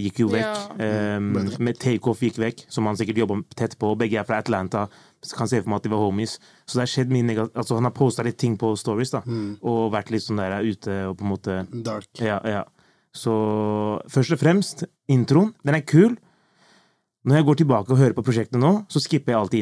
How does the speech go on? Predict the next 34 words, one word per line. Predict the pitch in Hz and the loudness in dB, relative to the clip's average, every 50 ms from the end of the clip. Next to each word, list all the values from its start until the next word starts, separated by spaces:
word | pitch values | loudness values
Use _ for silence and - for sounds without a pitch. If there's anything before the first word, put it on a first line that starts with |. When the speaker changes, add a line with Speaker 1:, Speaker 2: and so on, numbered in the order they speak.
| 98 | 0
Speaker 1:
introen. | 90 - 98 95 98 - _ _ | -2 -2 -4 -4 -4 -6 _ _
Det | - 123 | -6 -6
er | 127 | -4
ikke | 131 160 147 | 0 2 2
alltid | 127 120 - 135 | 2 2 4 2
jeg | 127 127 | 4 4
er | |
i | 131 | 4
mood | 123 127 123 123 131 151 139 120 101 - | 4 4 6 6 6 6 4 2 -4 -4
for | - 117 107 | -2 -2 0
den. | 110 101 98 - _ - | 0 -2 -2 -6 _ -2
Det | 131 151 | 0 0
var | 185 | 0
kult | - - 156 160 170 170 - | 2 4 6 6 6 6 4
første | - 170 147 - - 120 | 0 -2 -2 0 0 0
gangen, | 104 104 123 160 180 165 | 0 2 2 2 0 0
Speaker 3:
Mm. | - - 117 113 | -2 -6 -4 -2
Speaker 1:
men | 139 | 0
det | |
er | 143 131 | 0 2
ikke | - 156 135 | 2 2 2
alltid | 120 104 127 120 | 2 2 0 2
på | 131 | 2
en | 131 113 | 2 2
måte | 95 | 2
jeg | 139 131 110 110 | 2 2 2 0
er, | - - | -2 -2
jeg, | - 131 123 - - _ _ - 180 - | -2 -4 -4 -6 -8 _ _ -14 -8 -4
jeg | 139 151 | 0 0
orker | 160 107 101 120 | 0 2 0 0
ikke | 92 110 | 0 0
den | 113 113 | 2 2
der, | 107 110 107 | 2 2 2
altså. | 110 107 - | 0 -2 -2